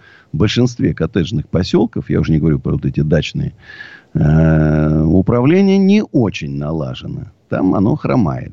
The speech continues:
И вот они решили сделать такой мощный, современный, большой, надеюсь, экономичный поселок.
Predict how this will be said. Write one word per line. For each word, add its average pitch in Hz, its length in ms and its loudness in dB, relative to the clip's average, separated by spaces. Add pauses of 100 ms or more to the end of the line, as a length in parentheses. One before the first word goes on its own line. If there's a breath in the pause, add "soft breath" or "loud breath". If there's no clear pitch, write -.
И - 40 -2
вот - 140 -2
они 131 200 2
решили - 340 0
сделать 78 360 0
такой - 300 -6
мощный, - 640 0
современный, 78 580 2
большой, 69 420 0
надеюсь, 87 460 2
экономичный 110 680 -2 (560 soft breath)
поселок. 113 600 0